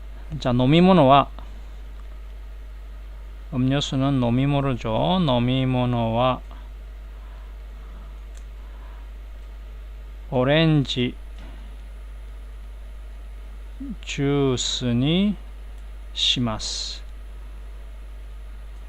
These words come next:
자, 아, 카페나 식당에 갔을 때,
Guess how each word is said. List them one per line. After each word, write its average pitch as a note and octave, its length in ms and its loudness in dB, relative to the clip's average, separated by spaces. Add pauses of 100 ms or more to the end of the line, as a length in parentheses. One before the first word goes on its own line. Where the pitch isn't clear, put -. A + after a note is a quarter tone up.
(880)
자, A2 220 -6 (140)
아, A#2 460 0 (220)
카페나 D3 600 2
식당에 E3+ 420 4
갔을 C3 280 2
때, E3 380 2